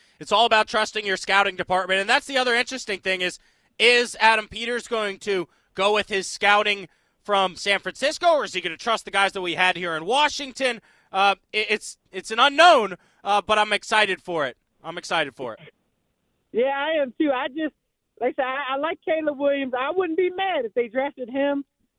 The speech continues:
Speaker 2: or Jaden Daniels. I just, I, I think they've had, both had better upside than Drake May. I like Drake May.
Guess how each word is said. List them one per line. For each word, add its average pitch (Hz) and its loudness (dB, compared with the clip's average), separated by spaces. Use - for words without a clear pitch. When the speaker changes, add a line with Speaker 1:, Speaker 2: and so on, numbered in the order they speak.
Speaker 2:
or 262 2
Jaden 247 -4
Daniels. 262 0
I 262 -4
just, 262 -4
I, 226 -6
I - -6
think 262 -2
they've 262 -2
had, 240 -4
both 262 0
had 233 -4
better 247 0
upside 233 -4
than 202 -6
Drake 220 0
May. 226 -2
I 220 -2
like 226 -2
Drake 294 -2
May. 311 -4